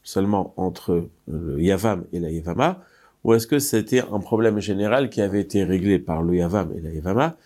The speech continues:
et au final, le statut avait entièrement changé ? Rabbi Yochanan nous avait dit que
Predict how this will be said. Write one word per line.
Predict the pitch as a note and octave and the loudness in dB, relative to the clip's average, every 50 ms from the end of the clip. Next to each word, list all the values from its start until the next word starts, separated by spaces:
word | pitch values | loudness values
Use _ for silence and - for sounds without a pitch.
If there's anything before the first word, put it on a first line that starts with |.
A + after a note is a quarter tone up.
| _ _ - - _ _ | _ _ -20 -20 _ _
et | - A2 | 4 4
au | F#2+ | 4
final, | - - - - C#3+ C#3+ | 4 4 2 4 6 6
le | B2+ A#2 | 6 6
statut | A2 - - A2+ A2+ - C3 | 4 2 0 0 0 2 0
avait | A2 - G2 | 0 0 0
entièrement | G#2 G2 - G#2 F2+ G2 | -4 -4 -4 -4 -4 -4
changé ? | F#2+ - F2+ F2 E2+ E2 D#2+ | -4 -4 -4 -6 -4 -4 -4
Rabbi | E2 E2+ E2+ | -2 -2 -2
Yochanan | F2 E2+ - G2+ A#2 A#2+ | -2 0 0 2 2 2
nous | A2+ F2 E2+ | 2 2 2
avait | D#2+ F2+ | 2 2
dit | F#2 A2+ D3 C#3+ | 2 2 2 4
que | C#3+ C#3 C#3 C#3+ C#3 | 4 2 2 0 -2